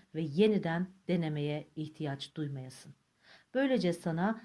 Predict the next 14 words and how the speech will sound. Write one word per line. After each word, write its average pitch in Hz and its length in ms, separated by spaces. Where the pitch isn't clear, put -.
edepten 170 640
sadece 180 520
sıkıntılara 165 680
katlanarak 165 760
elde 175 320
ettiklerimiz 160 760
ulaşacak 165 640
ve 180 200
bizim 185 260
için 180 380
karanlıkta 185 640
kalan 160 480
birçok 226 440
mesele 160 480